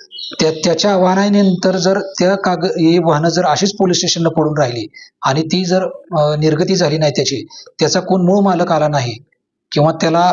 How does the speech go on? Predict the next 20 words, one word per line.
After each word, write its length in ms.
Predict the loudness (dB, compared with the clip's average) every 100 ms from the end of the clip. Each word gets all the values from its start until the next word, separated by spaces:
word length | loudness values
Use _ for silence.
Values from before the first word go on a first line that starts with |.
| -2
अ, 420 | -10 -4 0 0 2
मी 120 | 2
वारस 320 | 2 2 0
आहे 100 | 0
म्हणून 180 | 0 0
सांगणारा 300 | 0 0 0
कोण 180 | 0 0
आला 160 | 0 0
नाही, 180 | -2 -6 -6 -6 -6 -8 -8 -2
तर 120 | -2
ती 200 | 0 0 0
वाहनं 320 | 0 0 0
बेवारस 440 | 0 2 2 0 0
आहेत, 240 | -2 -4 -8 _ _ _ _ -6
त्यांचा 220 | -2 -2
कोणीही 280 | -2 0 2
मालक 320 | 2 2 0
नाही 300 | 0 -2 -4 -10 -8 -4
असं 200 | -2 0
समजून 440 | 0 0 0 0